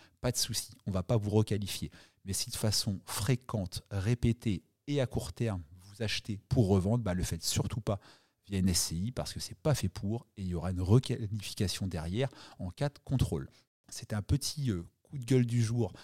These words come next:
sur les conseils donnés, euh, par certains professionnels qui sont trop succincts, euh, sans aller plus loin et, et voir un petit peu, euh, ce que ça donne derrière.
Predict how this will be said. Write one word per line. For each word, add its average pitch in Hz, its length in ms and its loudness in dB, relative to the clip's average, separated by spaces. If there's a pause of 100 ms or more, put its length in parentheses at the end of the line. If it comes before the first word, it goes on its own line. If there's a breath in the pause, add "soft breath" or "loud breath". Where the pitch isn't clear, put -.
(180 loud breath)
sur - 260 -4
les 92 120 -4
conseils 127 560 2
donnés, 104 420 2
euh, 82 180 -4 (120)
par - 160 -2
certains 110 320 -2
professionnels 107 520 0
qui - 120 -10
sont 85 160 -4 (120)
trop - 280 6
succincts, - 440 2 (200)
euh, 117 80 -8
sans 120 340 2
aller 107 160 0
plus 113 240 -2
loin 110 420 2
et, 82 400 -4
et 92 120 -2
voir 107 260 4
un 101 100 2
petit 98 220 -4
peu, 98 400 0
euh, - 60 -6
ce - 100 -6
que - 100 -2
ça 92 160 -4
donne 92 200 2
derrière. 87 440 0